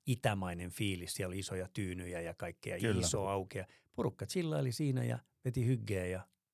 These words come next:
Speaker 1: hyvä meininki.
Speaker 2: Mut tiedätkö, mistä tulee jossain vaiheessa, vaikka kolmenkymmenen vuoden päästä, niin myyntihitti?
Speaker 1: Hmm?
Speaker 2: Siitä, että tehdään askeettisia veneretkiä,
Speaker 1: Voi
Speaker 2: missä ei
Speaker 1: hyvin
Speaker 2: ole
Speaker 1: kyllä.
Speaker 2: mitään.
Speaker 1: Voi hyvin olla.
Speaker 2: Mennään vanhalla H-veneellä, missä ei ole sähköjä kunnolla, ja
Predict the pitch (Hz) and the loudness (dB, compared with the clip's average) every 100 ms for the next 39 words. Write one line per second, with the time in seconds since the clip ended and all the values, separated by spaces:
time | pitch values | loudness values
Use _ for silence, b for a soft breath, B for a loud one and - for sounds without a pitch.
0 | - 147 80 139 82 80 - B B - | 0 0 2 2 0 -6 -16 B B 0
1 | 110 - 127 107 - 90 - 101 101 101 | 0 6 6 6 2 0 0 -2 2 4
2 | 110 - 95 - 95 90 - - _ _ | 2 2 0 0 -2 -4 -8 -10 _ _
3 | _ _ - 98 - 98 117 104 95 101 | _ _ -8 -6 -4 4 6 6 4 2
4 | - 62 58 65 - - 113 - 107 107 | 0 0 -2 -2 -2 -4 -4 -4 0 0
5 | 101 - - - - - - - 165 190 | 0 -2 -6 -6 -14 -20 -20 -4 -2 -2
6 | - _ _ _ b b b - 110 101 | -4 _ _ _ b b b -8 -4 -2
7 | 98 - 90 - - 131 - - - - | -4 -2 -2 -2 0 0 -2 -8 -6 -8
8 | 92 92 90 90 - - - - - _ | -6 -4 -4 -4 -4 -8 -10 -14 -20 _
9 | _ _ _ _ _ _ _ _ _ 220 | _ _ _ _ _ _ _ _ _ 0
10 | 110 87 117 117 156 110 - - - _ | 2 6 6 6 4 2 -4 -10 -18 _
11 | 220 98 127 175 90 80 92 _ _ - | 4 4 2 0 -2 -8 -12 _ _ -2
12 | 92 87 117 120 101 90 98 98 92 90 | -2 0 2 2 2 4 8 8 6 2
13 | 87 87 90 - 98 90 - b b b | 0 -2 -4 -4 -2 -2 -4 b b b
14 | b b b - 117 95 - 90 85 95 | b b b -2 4 4 2 -2 0 2
15 | 87 82 85 85 85 | 2 2 0 -4 -4